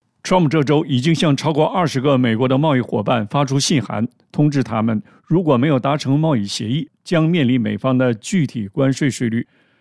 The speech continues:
川普周四在接受N B C新闻节目 Meet the Press 的采访时说，“我们会直接宣布，所有还没有收到信的国家都得付钱，不管是百分之二十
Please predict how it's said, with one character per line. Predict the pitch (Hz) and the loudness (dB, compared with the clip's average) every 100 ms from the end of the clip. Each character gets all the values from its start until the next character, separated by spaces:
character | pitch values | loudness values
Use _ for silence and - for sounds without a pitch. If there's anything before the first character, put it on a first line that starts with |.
| _ - | _ -2
川 | 175 170 | 0 2
普 | |
周 | 131 175 | 0 0
四 | 165 175 | 0 -2
在 | - 139 | 0 0
接 | 123 139 | 0 0
受 | 151 127 | 0 0
N | 156 160 | 0 0
B | 147 | 0
C | 151 | -2
新 | 139 185 147 | -2 0 2
闻 | 127 | 2
节 | - 113 | 0 0
目 | 131 131 _ - | 0 -2 _ 0
Meet | 175 170 - | 0 0 -2
the | 139 | -6
Press | - 151 156 - | -4 -2 -2 -2
的 | 135 123 | -2 -2
采 | 139 | -4
访 | 123 113 | -6 -6
时 | - | -10
说 | 110 151 156 - _ - | -6 -2 -2 -4 _ -4
，“我 | 127 | 0
们 | 135 139 | 2 2
会 | 180 143 | 0 0
直 | - 139 160 | -2 -2 -2
接 | 147 156 | 0 0
宣 | - 98 | 0 -4
布， | 113 123 _ _ _ | -4 -6 _ _ _
所 | - 170 | 0 4
有 | 170 | 4
还 | 127 117 | 2 0
没 | 120 | 2
有 | 156 127 | 2 0
收 | - 151 | 0 0
到 | 147 | 0
信 | - 165 | 0 -2
的 | 110 | -2
国 | 110 | -2
家 | 107 120 131 _ - | -2 -2 -2 _ -2
都 | 165 170 | 0 0
得 | 113 | -2
付 | - 175 | -4 -4
钱， | - 110 110 - _ _ | -4 -6 -8 -10 _ _
不 | 165 | 0
管 | 139 123 | 2 0
是 | 131 139 | 0 -2
百 | 123 123 | -2 -2
分 | 151 | -2
之 | |
二 | 175 190 139 | -2 -2 -4
十 | - 135 | -4 -6